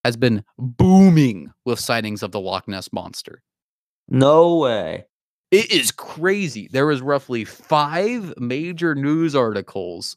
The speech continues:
Speaker 1: about the creature.
Speaker 2: Get
Speaker 1: And
Speaker 2: outta
Speaker 1: again,
Speaker 2: here.
Speaker 1: for the sake of sign, I'm not gonna go over all of them, but I implore our viewers to look at them.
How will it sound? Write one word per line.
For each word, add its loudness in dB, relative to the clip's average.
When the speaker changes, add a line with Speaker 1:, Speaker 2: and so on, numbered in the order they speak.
Speaker 1:
about -4
the -6
creature. -10
Speaker 2:
Get 0
Speaker 1:
And 2
Speaker 2:
outta -2
Speaker 1:
again, 2
Speaker 2:
here. -6
Speaker 1:
for 0
the 0
sake 0
of -2
sign, 0
I'm -2
not -2
gonna -8
go -2
over -4
all -6
of -10
them, -12
but -4
I -2
implore -2
our -4
viewers -6
to -10
look -6
at -8
them. -12